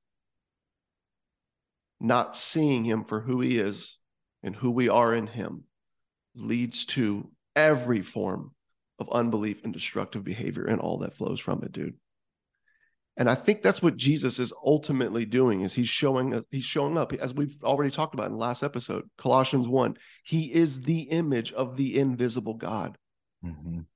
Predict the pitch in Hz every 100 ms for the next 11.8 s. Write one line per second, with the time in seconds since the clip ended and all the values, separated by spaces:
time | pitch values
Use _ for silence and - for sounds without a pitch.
0 | _ - 147 - 151 147 135 143 - 151
1 | 135 104 110 127 135 131 110 117 113 117
2 | - 117 101 104 117 120 117 123 - -
3 | 117 123 - 123 113 123 - - - -
4 | _ _ _ _ _ - 104 - _ _
5 | _ _ _ _ _ _ - 175 247 202
6 | 208 175 - 180 165 143 139 131 127 -
7 | - - - 151 147 143 160 143 139 127
8 | 120 - 131 120 123 120 131 127 127 127
9 | 110 101 101 101 113 123 _ - - -
10 | 131 113 139 123 110 - 113 123 113 110
11 | 117 98 85 - 101 107 -